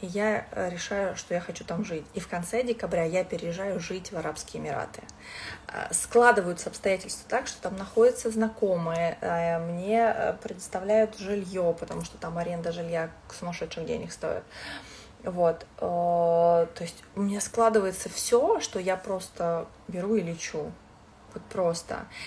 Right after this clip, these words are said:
И этот год я вот в сообществе Российской Федерации, э,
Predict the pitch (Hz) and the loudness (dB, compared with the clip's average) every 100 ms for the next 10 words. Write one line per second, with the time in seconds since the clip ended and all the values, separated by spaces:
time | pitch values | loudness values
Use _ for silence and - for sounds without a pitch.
0 | - - 208 226 240 202 175 185 220 311 | -14 -4 2 4 4 2 -4 6 6 6
1 | 370 - 196 180 - - _ _ _ _ | 2 -2 -4 -4 -8 -18 _ _ _ _
2 | - 180 170 202 - 196 - - 160 175 | -8 -2 -2 -2 -4 -8 -8 -8 -6 -8
3 | - - 170 170 208 311 - 349 349 - | -12 -12 -4 0 2 0 -4 -6 -8 -12
4 | - - - - 180 180 180 175 165 - | -12 -12 -14 -14 -10 -8 -4 -4 -4 -8